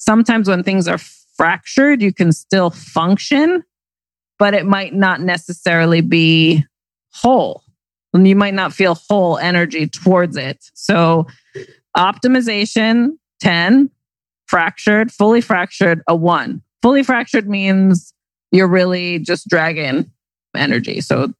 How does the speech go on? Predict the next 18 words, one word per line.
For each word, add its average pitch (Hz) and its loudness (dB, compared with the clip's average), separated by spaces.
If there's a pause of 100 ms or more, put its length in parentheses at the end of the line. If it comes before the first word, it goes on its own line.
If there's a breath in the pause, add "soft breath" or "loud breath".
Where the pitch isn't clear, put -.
(100)
that's 156 -4
why 117 0
it's - -12
a - -2
one. - -4 (580 soft breath)
So 233 0
if 220 -2
I 226 0
assess 240 -2
my 190 -2
physical 233 -2
health 170 0
at 165 -4
the 165 0
start 180 -2
of 170 -2
this 165 -4
year, 170 0